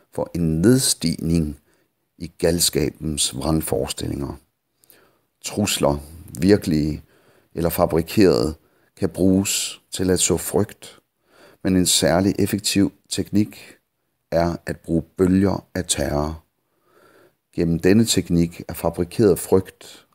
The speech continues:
afløst med perioder af ro og fred. Men hver af disse perioder med ro følges af en endnu mere intens fabrikeret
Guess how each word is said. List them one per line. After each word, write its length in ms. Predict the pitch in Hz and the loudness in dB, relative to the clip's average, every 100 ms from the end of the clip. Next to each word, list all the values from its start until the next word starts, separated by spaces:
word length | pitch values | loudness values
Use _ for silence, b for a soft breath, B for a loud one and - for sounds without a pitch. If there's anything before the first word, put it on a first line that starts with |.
| _ - | _ -8
afløst 600 | 98 104 101 67 - - | -2 0 0 0 -4 -6
med 120 | 87 | -6
perioder 640 | - 90 87 87 95 107 | -2 0 2 2 4 4
af 240 | 104 117 127 | 2 2 4
ro 240 | 143 - | 4 2
og 100 | 117 | -6
fred. 340 | - 110 104 117 - _ _ _ _ _ _ _ _ _ - | 0 2 4 2 -4 _ _ _ _ _ _ _ _ _ -6
Men 120 | 101 | -2
hver 240 | 90 107 | 2 4
af 80 | 80 | 4
disse 240 | 95 101 101 | 2 0 0
perioder 480 | 104 90 85 95 | 2 2 4 4
med 220 | 98 90 - | 4 2 2
ro 300 | 98 - _ _ _ - | 0 -2 _ _ _ -8
følges 520 | - 90 98 92 - - | 0 2 4 2 -2 -4
af 160 | 92 - - | -4 -4 -4
en 180 | 95 - - | -6 -6 -4
endnu 220 | 113 113 | 0 2
mere 260 | 101 90 87 - | 4 2 0 -4
intens 520 | 90 - 107 82 - | -4 -2 -2 -4 -4
fabrikeret 680 | 90 85 92 - 101 87 | -4 -2 -2 2 2 2